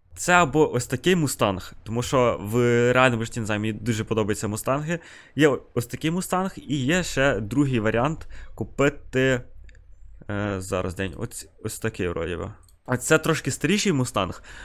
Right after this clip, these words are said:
але в принципі, я навіть не знаю, просто якщо брати отак от іменно модельки Г Т А, е, от Clover це дуже топова, ну, початкова машина, і якраз замінка на Clover стоїть той старий мустанг.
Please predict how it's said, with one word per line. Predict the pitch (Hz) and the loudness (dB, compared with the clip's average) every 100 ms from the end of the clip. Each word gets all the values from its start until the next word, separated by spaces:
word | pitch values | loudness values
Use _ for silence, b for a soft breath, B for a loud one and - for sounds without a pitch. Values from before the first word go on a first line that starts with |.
| B | B
але | - 127 | -2 -2
в | |
принципі, | - - 196 226 - - 151 113 - - | -2 -2 0 0 -4 -2 0 0 -6 -12
я | - 180 | -4 0
навіть | 180 175 | 2 0
не | 143 | -2
знаю, | 139 135 | 2 2
просто | - 151 - - 143 - | 2 -2 -2 0 0 0
якщо | 131 135 208 | -2 0 -2
брати | 156 160 185 160 | 0 2 2 0
отак | 135 143 | -4 -2
от | 151 113 | -2 -2
іменно | 143 139 135 127 123 104 - | -2 0 0 2 2 -2 -6
модельки | 113 123 117 143 143 | -4 2 2 2 0
Г | 123 | -2
Т | 120 113 | 0 0
А, | 135 202 208 - - - b b - | 2 0 -2 -14 -20 -20 b b -10
е, | 107 110 | -4 0
от | 113 123 - - | 0 -2 -10 -14
Clover | - 135 165 202 156 117 - - | -4 0 2 2 2 0 -2 -12
це | - 131 139 110 95 | -2 0 2 0 -2
дуже | 107 120 175 143 143 117 | -4 -2 0 0 0 2
топова, | - 143 139 123 123 117 117 117 110 95 | 0 -2 -4 0 2 2 2 2 0 -4
ну, | 117 | -6
початкова | 123 - - 139 | -6 -6 -2 0
машина, | 120 123 190 180 | 0 -2 2 4
і | 131 127 - - 82 | 4 2 0 -10 -10
якраз | 87 - 147 - B B B - | -8 0 0 0 B B B -12
замінка | - 107 143 156 - | -6 0 2 2 -2
на | 117 | 0
Clover | 156 165 | 2 0
стоїть | 127 - 127 | -2 -4 -2
той | 127 | -2
старий | - 123 127 | -2 -2 -2
мустанг. | 113 - 90 - | -2 -4 -6 -6